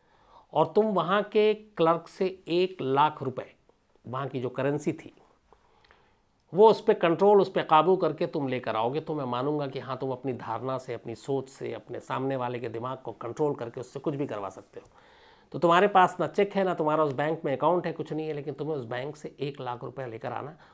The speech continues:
और कल दो बजे तक, और अगर ऐसा नहीं हुआ तो फिर तो उसका मतलब है कि तुम फेक हो। दो लोग गार्ड के तौर पर मैसिंग के साथ भेजे गए।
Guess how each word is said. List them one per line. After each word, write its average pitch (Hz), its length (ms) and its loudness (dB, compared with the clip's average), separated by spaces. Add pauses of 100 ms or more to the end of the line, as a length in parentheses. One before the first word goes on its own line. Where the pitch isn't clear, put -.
(120)
और 143 80 -4
कल 143 180 2
दो 110 180 -2
बजे 98 180 -10
तक, - 180 -16 (680)
और 135 100 -4
अगर 139 160 2
ऐसा 127 240 -2
नहीं 143 240 -2
हुआ - 240 -4 (720)
तो 123 60 -10
फिर 123 160 -10
तो - 160 -14
उसका 127 180 -8
मतलब 131 320 -6
है 135 60 -8
कि 139 80 -8
तुम 139 200 -6
फेक 135 300 -10
हो। - 180 -20 (2000)
दो 185 200 8
लोग 190 320 8 (1200)
गार्ड 156 360 8
के 165 120 2
तौर 139 260 2
पर 147 380 -8
मैसिंग 135 340 -6
के 135 100 -8
साथ 123 200 -6
भेजे 113 400 -6
गए। 139 220 -14